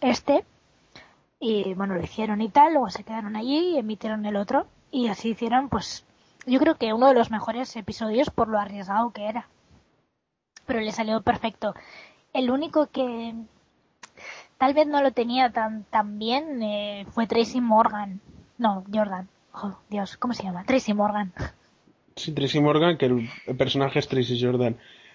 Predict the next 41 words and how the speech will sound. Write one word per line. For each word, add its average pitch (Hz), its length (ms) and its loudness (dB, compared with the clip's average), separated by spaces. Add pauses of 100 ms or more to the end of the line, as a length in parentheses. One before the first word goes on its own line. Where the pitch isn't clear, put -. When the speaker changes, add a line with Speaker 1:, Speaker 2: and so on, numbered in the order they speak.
(140)
Speaker 1:
Sí, 240 180 -2
Speaker 2:
Sí. 185 100 6
Speaker 1:
eso, 175 180 6
es 202 100 -4
que 247 180 -4
luego 254 280 2
siempre 247 220 0
me 247 120 2
lío 226 180 -2
con 214 140 -2
el 208 140 -4
nombre 233 280 2
de, 220 140 -2
Speaker 2:
A - 40 2
ver. 160 240 4 (200)
Speaker 1:
el 233 180 2
apellido 220 280 2
de 233 60 6
verdad 233 220 4
y 240 80 -2
el 220 220 -10
de 202 120 -10
mentira. 208 380 -6 (840)
Speaker 2:
Queramos 160 400 4
o 180 40 4
no, 175 380 6
Tina 160 280 2
Fey 160 220 0
tiene 160 220 0
mucha 156 280 2
experiencia 123 960 4
a 117 80 2
cargo 131 340 6
de 127 100 4
Saturday 131 480 2
Night 127 300 2
Live 127 340 6 (680)
en 131 500 6
capítulos 127 500 2
en 143 80 0
directo. 120 460 0